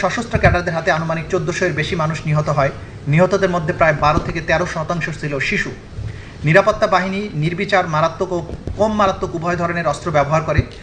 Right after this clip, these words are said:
সামরিক মানের রাইফেল, শটগান, গুলি, রাবার বুলেট, টিয়ার গ্যাস, কিছু কিছু এলাকায় হেলিকপ্টার থেকে গুলি চালানো এবং নিরস্ত্র আন্দোলনকারীদের সরাসরি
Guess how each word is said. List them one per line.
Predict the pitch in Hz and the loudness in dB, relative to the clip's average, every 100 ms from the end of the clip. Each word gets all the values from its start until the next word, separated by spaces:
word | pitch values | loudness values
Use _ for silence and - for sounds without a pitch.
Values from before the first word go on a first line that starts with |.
| - - | -14 -4
সামরিক | 170 170 214 226 | 0 2 2 0
মানের | 190 180 156 | -4 -2 2
রাইফেল, | 151 - 185 - - - - - | 0 0 -4 0 -2 -4 -14 0
শটগান, | 170 160 151 170 202 139 | 2 2 0 -2 -2 -4
গুলি, | 143 170 202 165 | -4 -2 -4 0
রাবার | 151 165 170 | 2 4 2
বুলেট, | 165 156 165 196 - | -2 -4 -2 -4 -8
টিয়ার | 160 156 156 | 0 0 2
গ্যাস, | 165 196 - - - - - | -2 -4 -6 -18 -18 -18 -10
কিছু | 208 220 | -6 -4
কিছু | 208 | 0
এলাকায় | 202 175 180 160 | 2 4 2 0
হেলিকপ্টার | 151 175 190 165 | 0 0 -2 -4
থেকে | 175 160 | -8 -8
গুলি | 147 151 | -6 -2
চালানো | 156 147 170 | 0 0 0
এবং | 185 160 | -2 -4
নিরস্ত্র | 131 170 180 - | 0 0 2 -2
আন্দোলনকারীদের | 165 160 156 151 147 151 - | -2 -2 -2 -2 -2 -4 -2
সরাসরি | 147 - 147 | -2 -2 -4